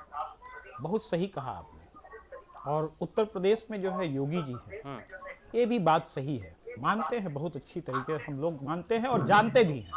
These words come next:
Speaker 2: हम्म।
Speaker 1: आप देखिए, इनके पास जो है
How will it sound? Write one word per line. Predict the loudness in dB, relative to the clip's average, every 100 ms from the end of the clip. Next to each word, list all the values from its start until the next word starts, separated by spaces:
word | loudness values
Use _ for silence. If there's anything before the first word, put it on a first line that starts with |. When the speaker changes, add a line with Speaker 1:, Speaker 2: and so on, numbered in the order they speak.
| -8 -8
Speaker 2:
हम्म। | -8 -6 -8 -4 -6 -4 -10 -10 _ -20 -20 -20 -18 -18 -14 -12 -12 -14 -20 -20 -20 -20 -10 8
Speaker 1:
आप | 10 12
देखिए, | 10 10 8 4
इनके | 6 6
पास | 8 10 10
जो | 8 8
है | 10 10